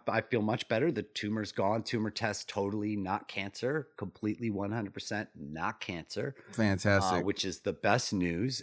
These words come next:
Speaker 1: and it's starting to heal up. I got a cool scar from it, and what are you gonna do? You move on, right?
Speaker 2: That's freaking awesome, man. I mean, I,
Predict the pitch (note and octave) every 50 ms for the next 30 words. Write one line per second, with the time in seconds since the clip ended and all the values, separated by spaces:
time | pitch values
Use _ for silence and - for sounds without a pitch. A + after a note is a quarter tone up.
0 | - - G#2 G2+ G#2 G2+ G2 G2+ G#2+ - - - A#2+ A2 - - F#2+ F2 - G2+
1 | F2+ F2+ F#2 G#2 C3+ C#3 C#3+ A#2+ G#2+ F#2 - - - - G#2+ E2 - - - -
2 | - F#2 F2 E2+ F#2+ G#2 G#2+ - - A2+ A2 G#2+ B2+ D3+ E3+ - - - G#2 A#2
3 | A#2 B2+ C3 B2+ C3+ C#3+ C#3+ C#3 C3+ D3+ C#3+ C3 C3+ C3+ C#3+ C#3+ D#3+ E3 D#3+ D#3+
4 | D3 - F#3 F3+ C#3 A2+ A2 A#2 B2 C3 C#3 E3 D#3 G2+ F2+ F2+ F#2+ B2 D3+ C#3
5 | C3 D#3 D#3+ D#3 D#3+ D#3 D#3+ E3 F3+ E3+ - C3 A#2 A2 A2+ A#2 B2 B2+ C3 B2
6 | A2+ - G2+ G#2+ A2 A2 A2 G#2+ G#2 G2+ G2 G2 G2+ A2